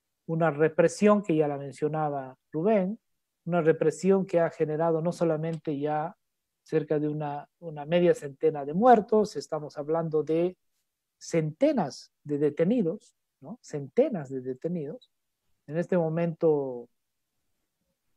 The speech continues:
fácil, detenidos políticos de-, debemos estar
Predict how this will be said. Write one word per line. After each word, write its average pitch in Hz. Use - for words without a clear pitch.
fácil, 156
detenidos 151
políticos 156
de-, 147
debemos 143
estar 151